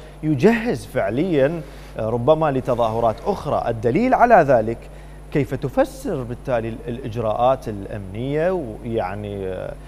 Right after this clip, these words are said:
الصبات الكونكريتية اليوم أعلى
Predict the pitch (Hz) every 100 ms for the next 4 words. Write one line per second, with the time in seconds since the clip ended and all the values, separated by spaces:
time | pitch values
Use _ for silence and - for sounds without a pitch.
0 | - - 120 131 117 147 151 143 - 127
1 | - 117 107 151 147 135 135 127 156 143
2 | 202 220 151